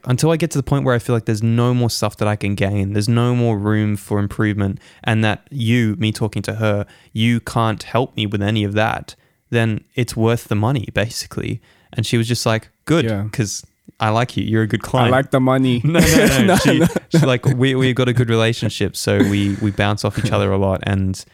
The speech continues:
Speaker 1: have some really good conversations." So yeah, I, I love it. Um, I look forward to
Speaker 2: Mm.
Speaker 1: therapy, so it's, it's, it's great. Um,
Speaker 2: Do you still go often, or has it reduced a lot?
Speaker 1: It's
Speaker 2: So you
Speaker 1: reduced a
Speaker 2: might go, like,
Speaker 1: lot,
Speaker 2: once
Speaker 1: yeah.
Speaker 2: a month or
Speaker 1: So when
Speaker 2: something?
Speaker 1: I first started going, I was going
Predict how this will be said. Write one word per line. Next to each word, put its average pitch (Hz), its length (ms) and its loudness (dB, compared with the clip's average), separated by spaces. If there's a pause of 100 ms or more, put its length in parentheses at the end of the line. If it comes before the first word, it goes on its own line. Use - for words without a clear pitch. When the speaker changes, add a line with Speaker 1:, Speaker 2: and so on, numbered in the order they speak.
(160)
Speaker 1:
have 104 180 -2
some 104 140 -4
really 98 180 0
good 98 140 -2
conversations." 101 760 -4
So - 180 -2
yeah, 123 160 0
I, 113 280 0
I - 20 2
love 101 280 0
it. - 240 -4
Um, 95 400 0 (260)
I 110 100 0
look 127 200 0
forward 110 300 0
to 107 80 -2
Speaker 2:
Mm. 110 60 -4
Speaker 1:
therapy, 98 400 -2
so - 180 -4
it's, 101 440 -4
it's, - 360 -8 (340)
it's - 140 -6
great. - 260 -4 (540)
Um, 95 520 0
Speaker 2:
Do - 100 2
you - 40 2
still 180 280 2
go 131 580 2
often, 233 500 -2
or 104 320 0 (360)
has 123 240 0
it 117 200 0
reduced 113 460 -2
a 110 60 -4
lot? 101 260 0
Speaker 1:
It's - 100 -2
Speaker 2:
So 135 60 0
you 135 40 2
Speaker 1:
reduced 127 280 0
a 101 100 0
Speaker 2:
might 104 80 0
go, 104 140 0
like, 98 60 2
Speaker 1:
lot, - 180 -4
Speaker 2:
once 101 220 -2
Speaker 1:
yeah. 101 80 2
Speaker 2:
a 101 80 -2
month 98 340 -6
or 98 40 -6
Speaker 1:
So - 320 0
when 120 140 2
Speaker 2:
something? - 60 2
Speaker 1:
I 123 60 0
first 117 400 -2
started 107 240 0
going, 98 400 0
I 101 80 0
was 98 100 -2
going 98 400 -2